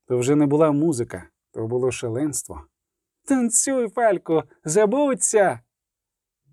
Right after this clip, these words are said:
Підбор, носок чобота, підбор, носок чобота, підбор, крок і підскік, рух плечем, кулаки на стегнах, підбор, підбор.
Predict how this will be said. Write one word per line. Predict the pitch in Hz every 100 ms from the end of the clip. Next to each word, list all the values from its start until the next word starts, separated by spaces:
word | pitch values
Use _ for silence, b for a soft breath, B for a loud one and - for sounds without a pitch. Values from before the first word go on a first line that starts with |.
| _ -
Підбор, | 110 80 113 190 190 _ _
носок | 143 170 - 165 -
чобота, | - 175 190 170 160 147 - -
підбор, | 113 80 101 160 180 - _
носок | 101 - 98 -
чобота, | - 185 185 170 156 139 _ _ -
підбор, | 214 170 110 147 196 180 -
крок | 127 196 -
і |
підскік, | 123 95 - - 185 - _ _ _ -
рух | 156 208
плечем, | - 123 110 196 202 117 _ _ _
кулаки | - 180 170 214
на | 180 139
стегнах, | - 202 139 110
підбор, | - 190 143 160 185 110
підбор. | - 208 220 226 123